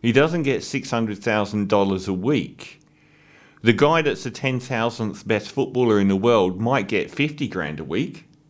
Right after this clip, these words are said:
I bet the lawn bowler doesn't get that a year. It's not based on fairness in that context.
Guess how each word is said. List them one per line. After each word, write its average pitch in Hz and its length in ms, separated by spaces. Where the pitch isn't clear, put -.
I 117 80
bet 107 220
the 113 100
lawn 139 260
bowler 101 300
doesn't 139 300
get 131 180
that 151 180
a 151 40
year. 180 540
It's 165 180
not 214 300
based 170 420
on 175 240
fairness 147 760
in 131 220
that 131 180
context. - 1000